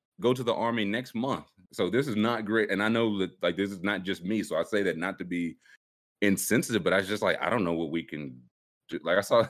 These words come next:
<laughs> people making the memes. People were getting mad at people <laughs> for making the memes. And it's like, listen, if that's where we're at on, like, day one,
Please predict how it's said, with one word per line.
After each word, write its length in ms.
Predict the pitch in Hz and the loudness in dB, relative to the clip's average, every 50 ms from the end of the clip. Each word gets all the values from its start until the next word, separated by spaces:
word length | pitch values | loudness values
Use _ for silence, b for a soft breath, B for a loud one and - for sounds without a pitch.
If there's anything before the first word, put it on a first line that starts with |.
| - | -2
<laughs> 80 | _ - | _ -2
people 240 | 135 139 139 143 120 | -2 2 4 4 4
making 360 | 110 117 131 139 139 131 127 | 6 4 4 4 4 2 2
the 80 | 123 | 2
memes. 560 | 117 117 123 127 127 127 123 120 117 117 110 B B B B B B - | 2 0 0 0 0 0 0 -2 -4 -6 -10 B B B B B B -2
People 180 | 131 131 131 | 0 2 2
were 80 | 117 110 | 0 2
getting 300 | 117 107 92 87 82 76 | 2 0 0 0 -2 -2
mad 340 | 78 87 110 135 143 143 143 | -2 0 2 4 4 6 4
at 140 | 131 131 | 4 2
people 300 | - 127 139 135 131 127 | 0 -2 -2 0 -2 -2
<laughs> 0 | |
for 80 | 127 131 | 0 2
making 360 | 123 117 - 131 139 147 127 | 2 2 2 2 0 0 0
the 100 | 135 123 | 0 0
memes. 500 | 117 131 127 123 127 123 120 127 127 - b b b b _ _ _ _ - | 0 0 2 2 0 0 -2 -4 -6 -10 b b b b _ _ _ _ -8
And 100 | 85 90 | -6 -4
it's 140 | 101 101 95 | -4 -2 0
like, 200 | 82 80 71 69 | 0 0 0 0
listen, 460 | 76 76 80 80 - 73 69 67 65 _ _ _ _ _ _ _ _ _ _ _ _ _ - | -6 -8 -8 -8 -8 -12 -16 -16 -18 _ _ _ _ _ _ _ _ _ _ _ _ _ -4
if 160 | 76 78 - | -4 -2 2
that's 260 | 101 98 117 123 - | 4 4 4 4 4
where 100 | 120 107 | 2 4
we're 240 | 104 104 104 101 98 | 6 6 6 6 6
at 60 | 95 | 6
on, 140 | 92 87 87 | 4 2 2
like, 220 | 82 76 71 71 | 0 -2 -4 -2
day 200 | 67 85 90 98 | 0 2 2 2
one, 480 | 92 92 95 101 107 107 107 107 107 | 2 2 0 0 2 0 0 -2 -4